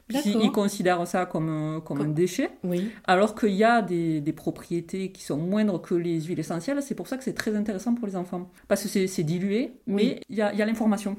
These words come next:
Speaker 1: de la plante ou de la fleur dedans, donc, euh, ça peut être intéressant. Oui,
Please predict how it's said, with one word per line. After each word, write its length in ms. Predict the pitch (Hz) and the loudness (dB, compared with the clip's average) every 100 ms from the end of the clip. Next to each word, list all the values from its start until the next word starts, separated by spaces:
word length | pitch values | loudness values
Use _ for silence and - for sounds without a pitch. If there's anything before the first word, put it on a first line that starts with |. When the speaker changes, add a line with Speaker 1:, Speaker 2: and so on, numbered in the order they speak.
| 175 | 0
Speaker 1:
de 80 | 185 | 2
la 100 | 175 | 2
plante 300 | 220 226 202 | 2 0 0
ou 40 | |
de 80 | 175 | 0
la 100 | 170 | 0
fleur 220 | 196 202 | 0 -2
dedans, 320 | 196 175 208 | -2 -2 0
donc, 280 | 226 180 180 | 0 0 -2
euh, 80 | 180 | -2
ça 140 | 180 | -2
peut 100 | 170 190 | -2 -4
être 140 | - | -2
intéressant. 540 | 196 226 208 208 208 240 | -2 0 -2 -2 -4 -4
Oui, 80 | 254 | 2